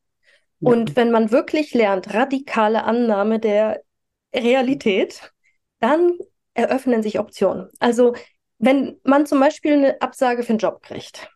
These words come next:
Speaker 2: oder gekündigt wird, meinetwegen kommt der Chef oder die Chefin und sagt, „Okay, hier ist deine Kündigung, sorry, geht nicht mehr.“ Dann, klar, kann man kurz geschockt sein. Aber was wäre, wenn man dann sagt, „Boah, was wäre, wenn das das Beste ist, was mir je passiert ist?“
Speaker 1: Mhm.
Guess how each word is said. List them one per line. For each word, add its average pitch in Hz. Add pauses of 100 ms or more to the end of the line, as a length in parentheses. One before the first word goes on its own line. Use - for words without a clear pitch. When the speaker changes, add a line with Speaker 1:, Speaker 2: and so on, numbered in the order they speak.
(180)
Speaker 2:
oder 330
gekündigt 320
wird, -
meinetwegen 285
kommt 254
der 247
Chef 349
oder 240
die 220
Chefin 320
und 254
sagt, 254
„Okay, 214 (540)
hier 302
ist 277
deine 247
Kündigung, 226
sorry, 208
geht 175
nicht -
mehr.“ - (640)
Dann, 285
klar, 240
kann 262
man 233
kurz 262
geschockt -
sein. 247 (520)
Aber 233
was 277
wäre, 370
wenn 240
man 269
dann 247
sagt, 254 (840)
„Boah, 196
was -
wäre, 415
wenn 233
das 233
das -
Beste 339
ist, -
was -
mir 226
je 240
passiert -
ist?“ -
Speaker 1:
Mhm. 156